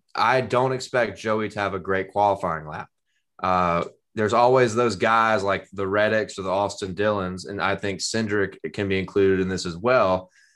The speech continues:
guys that will qualify very, very strong. Like, Tyler Reddick got the pole at Coda. You know, I mean, who saw that coming? And then what did he run? Nineteenth, twentieth?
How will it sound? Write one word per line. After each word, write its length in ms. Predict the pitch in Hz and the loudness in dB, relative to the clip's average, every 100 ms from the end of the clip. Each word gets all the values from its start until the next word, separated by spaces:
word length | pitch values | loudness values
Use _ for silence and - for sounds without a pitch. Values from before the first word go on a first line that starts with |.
| _ | _
guys 380 | - 113 113 110 | -2 2 2 2
that 120 | 110 | 2
will 140 | 101 98 | 0 -2
qualify 800 | - 113 117 113 - 98 90 87 | 0 4 4 4 2 0 0 -2
very, 460 | 85 107 117 113 | -4 -2 0 0
very 280 | 101 104 98 | -2 -2 -2
strong. 380 | 95 101 92 85 | -4 -6 -4 -4
Like, 160 | 87 - | -6 -2
Tyler 340 | 120 131 113 | 0 2 4
Reddick 280 | 113 117 98 | 4 2 0
got 160 | 95 | -2
the 80 | 98 | -4
pole 320 | - 101 95 | -6 -2 -2
at 120 | - - | -2 -2
Coda. 300 | 104 82 - _ _ _ _ _ | -2 -2 -8 _ _ _ _ _
You 100 | 95 | -4
know, 160 | 95 90 | -2 0
I 120 | 92 | 0
mean, 100 | 98 | 0
who 140 | 120 | 0
saw 260 | 123 117 98 | 2 2 2
that 240 | 95 95 | 2 0
coming? 300 | 92 82 78 78 - - | -4 -8 -10 -14 -14 -6
And 100 | 104 | -2
then 160 | 104 | 0
what 120 | 104 104 | 2 2
did 100 | 95 | 2
he 100 | 95 | 0
run? 280 | 90 82 | 0 -2
Nineteenth, 600 | 87 101 92 104 110 - - - | -2 -2 -2 -4 -4 -8 -16 -8
twentieth? 500 | 110 110 120 123 | -4 0 -2 -4